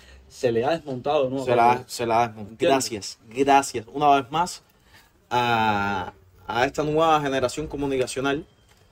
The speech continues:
Speaker 2: Es que, porque si no, hubiese, como en el podcast que hicimos anteriormente de Esto con Fidel no pasaba,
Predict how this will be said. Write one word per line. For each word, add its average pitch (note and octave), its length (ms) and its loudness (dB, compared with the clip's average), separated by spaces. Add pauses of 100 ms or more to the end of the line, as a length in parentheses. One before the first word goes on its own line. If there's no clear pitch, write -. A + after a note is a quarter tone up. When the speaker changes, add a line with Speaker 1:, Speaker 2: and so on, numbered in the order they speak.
(400)
Speaker 2:
Es B2 180 -4
que, A2+ 720 4
porque C#3+ 240 4
si C#3+ 140 2
no, E3 200 0 (800)
hubiese, C#3+ 800 6
como C3 340 0
en B2+ 80 -2
el B2+ 80 -2
podcast C#3+ 320 -4
que C#3+ 80 0
hicimos C#3+ 200 -2
anteriormente C#3 500 -2
de B2+ 180 4
Esto B2+ 140 -4
con B2+ 160 -8
Fidel C3 220 2
no C3 80 -2
pasaba, D3 380 -2